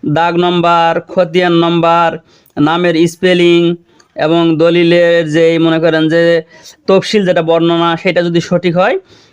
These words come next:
তাহলে এই কুদ্দুসে জমি পাবে। এই আগে জমি কিনেও সে জমি পাবে না। আশা করি বুঝতে পেরেছেন। তো ঠিক সেইভাবে সাব কবলা দলিল, হেবা দলিল, দানপত্র দলিল, এগুলো ওই একই নিয়মে। এই আরও অনেক প্রকার দলিল আছে, আমি এগুলো সবগুলো উল্লেখ করিনি,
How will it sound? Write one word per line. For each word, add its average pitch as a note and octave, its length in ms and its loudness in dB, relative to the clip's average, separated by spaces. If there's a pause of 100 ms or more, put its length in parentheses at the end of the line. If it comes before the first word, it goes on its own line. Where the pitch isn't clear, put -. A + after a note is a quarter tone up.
(140)
তাহলে E3 300 0
এই F#3+ 80 2
কুদ্দুসে F#3 500 0
জমি D#3 220 0
পাবে। B2+ 240 0 (100)
এই E3+ 160 0 (120)
আগে E3+ 260 -2
জমি G3 280 0
কিনেও G#3+ 360 0
সে - 220 -2
জমি D3+ 300 0 (380)
পাবে C3 200 0
না। B2 100 -2
আশা D3 220 -4
করি D#3 140 0
বুঝতে C3+ 260 -4
পেরেছেন। A#2+ 300 -2 (440)
তো - 100 -4
ঠিক A#3 240 -2
সেইভাবে A3 500 0
সাব G3 200 -2
কবলা G3 280 0
দলিল, F#3+ 320 2
হেবা F3 260 0
দলিল, F#3 300 2
দানপত্র E3+ 520 -2
দলিল, F3 260 0 (400)
এগুলো F#3+ 360 -2
ওই A3 120 2 (120)
একই G#3 320 0
নিয়মে। D3+ 360 0 (500)
এই E3+ 180 0 (120)
আরও G#3 320 0
অনেক G#3+ 200 -2
প্রকার G3+ 260 -2
দলিল F3+ 240 2
আছে, E3+ 180 0
আমি F#3 120 -2
এগুলো F#3 180 -2
সবগুলো F#3+ 260 0
উল্লেখ F#3 200 0
করিনি, D#3+ 320 0